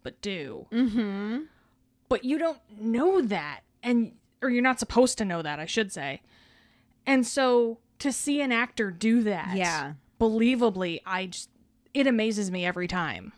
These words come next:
Speaker 2: Yeah.
Speaker 1: Yeah, it was really, really incredible the way that whole thing played out.
Speaker 2: Yeah, so it doesn't really correspond, but it was very interesting and very well done.
Speaker 1: Mm-hmm,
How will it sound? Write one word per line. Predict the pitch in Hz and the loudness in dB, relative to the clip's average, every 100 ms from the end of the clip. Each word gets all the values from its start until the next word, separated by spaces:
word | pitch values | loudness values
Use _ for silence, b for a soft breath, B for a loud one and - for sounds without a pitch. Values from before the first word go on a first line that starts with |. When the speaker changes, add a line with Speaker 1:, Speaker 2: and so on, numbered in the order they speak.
| _ _ - | _ _ -16
Speaker 2:
Yeah. | 190 - 214 _ _ _ _ - | -14 -14 -18 _ _ _ _ -8
Speaker 1:
Yeah, | 202 139 - | -4 -2 -4
it | - | 0
was | 247 226 | 2 4
really, | 202 196 208 196 | 2 4 4 4
really | 185 180 160 | 0 -2 -4
incredible | 165 180 165 160 - _ - | -6 -8 -10 -10 -14 _ -8
the | 202 | -2
way | 185 | 0
that | 185 175 - | 0 -2 -4
whole | 202 202 | -6 -6
thing | 190 196 180 | -6 -8 -8
played | - 165 | -10 -10
out. | 147 117 76 - | -8 -10 -12 -12
Speaker 2:
Yeah, | - 180 | -8 -6
so | 175 - 226 | -6 -4 -4
it | - | -2
doesn't | 226 269 294 - | 0 0 -2 -10
really | 170 226 269 311 277 | -10 -4 0 0 0
correspond, | 269 269 226 - - 320 220 190 190 - | 0 0 0 -2 -6 0 2 2 -2 -6
but | 226 294 | -6 -4
it | 294 | -6
was | 285 | -8
very | 247 285 392 539 466 | -8 -4 0 2 2
interesting | 339 302 330 320 - 254 | 2 -4 -6 -6 -4 -4
and | 240 | -2
very | 220 214 | 0 0
well | 233 240 | -2 -2
done. | 277 214 196 _ - | -4 -4 -8 _ -4
Speaker 1:
Mm-hmm, | 294 302 | 0 0